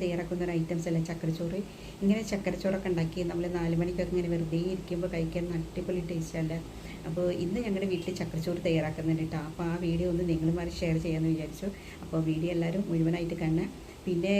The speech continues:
പുതുതായിട്ട് എൻ്റെ ചാനൽ ആരെങ്കിലും കാണുന്നുണ്ടെങ്കിൽ ഒന്ന് ലൈക്ക് ചെയ്യാനും സബ്സ്ക്രൈബ് ചെയ്യാനും കമൻറ്റ് ചെയ്യാനും മറക്കല്ല. അപ്പോൾ നമുക്ക് വീഡിയോയിലോട്ട് പോകാം ട്ടോ. ഇത് തയ്യാറാക്കാൻ വേണ്ടിയിട്ട് ഇതാ ഞാൻ കുറച്ച് പച്ചരി എടുത്തിട്ടുണ്ട് ട്ടോ. ഏകദേശം ഒരു കപ്പ് ഉണ്ടാവും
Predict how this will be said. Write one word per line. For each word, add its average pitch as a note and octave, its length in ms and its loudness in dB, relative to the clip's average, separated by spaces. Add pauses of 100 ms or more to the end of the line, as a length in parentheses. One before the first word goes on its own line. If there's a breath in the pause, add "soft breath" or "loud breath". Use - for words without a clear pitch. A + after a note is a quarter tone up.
(240)
പുതുതായിട്ട് F#3 460 2
എൻ്റെ G3 240 2
ചാനൽ E3+ 320 4
ആരെങ്കിലും E3+ 400 0
കാണുന്നുണ്ടെങ്കിൽ E3+ 580 4
ഒന്ന് E3 240 4
ലൈക്ക് E3 220 0
ചെയ്യാനും F3 280 0 (120)
സബ്സ്ക്രൈബ് E3 400 -2
ചെയ്യാനും E3 280 2 (960 loud breath)
കമൻറ്റ് E3+ 260 0
ചെയ്യാനും F3 300 0
മറക്കല്ല. E3+ 280 -2 (1400 loud breath)
അപ്പോൾ F#3+ 200 4
നമുക്ക് F3+ 240 2 (140)
വീഡിയോയിലോട്ട് D#3+ 440 0
പോകാം D#3 200 4
ട്ടോ. E3 80 -2 (380 loud breath)
ഇത് G#3+ 60 6 (100)
തയ്യാറാക്കാൻ F#3+ 360 8
വേണ്ടിയിട്ട് F3+ 260 2
ഇതാ F3 220 2
ഞാൻ F3 160 2
കുറച്ച് F3+ 340 4
പച്ചരി G3 360 8
എടുത്തിട്ടുണ്ട് D#3+ 500 2
ട്ടോ. D#3+ 100 4 (440 loud breath)
ഏകദേശം F3 360 6
ഒരു G3 140 6
കപ്പ് - 260 4
ഉണ്ടാവും D#3+ 260 8